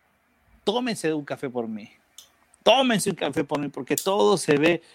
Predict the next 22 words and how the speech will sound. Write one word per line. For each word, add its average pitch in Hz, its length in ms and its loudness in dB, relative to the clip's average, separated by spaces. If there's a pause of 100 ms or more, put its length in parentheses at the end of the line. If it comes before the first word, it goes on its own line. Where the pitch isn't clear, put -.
(200)
delicioso. 143 680 4
A 135 60 4
ver, 175 140 4
Sally, 185 240 4
entonces, 214 380 -2
¿sí 254 100 2
hacen 262 260 -2
envíos? 190 420 -4 (460)
Em, 170 180 6
¿hacen 233 260 2
envíos 185 260 -2
a 285 60 -4
la, 196 120 6
toda 202 260 0
la 220 120 2
República, 190 580 -2
Sally, 160 280 -2
de 190 100 -4
su 143 160 -8
café 151 320 -2
intenso, 156 580 -4
café? 135 360 -4